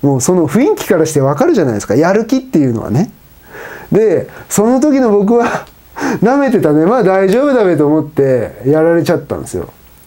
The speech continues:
で、その会社と裁判して当然僕は勝ちました。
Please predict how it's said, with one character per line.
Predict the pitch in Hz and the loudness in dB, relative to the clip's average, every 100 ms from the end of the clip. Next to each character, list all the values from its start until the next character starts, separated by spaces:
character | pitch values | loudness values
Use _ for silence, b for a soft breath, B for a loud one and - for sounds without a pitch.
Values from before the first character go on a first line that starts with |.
| - B B B | -20 B B B
で、 | 262 | -2
そ | 285 277 | 0 0
の | 269 | 0
会 | 269 269 | 0 2
社 | 277 262 | 0 0
と | 294 285 | 0 0
裁 | 269 262 | 0 0
判 | 226 180 | 2 0
し | 160 | 0
て | 233 | -2
当 | 226 196 | 0 0
然 | 190 220 | 2 2
僕 | 196 | 2
は | 190 | 0
勝 | 139 143 | 0 -2
ち | 143 | 0
ま | 151 143 | -2 -2
し | - | -4
た。 | - | -8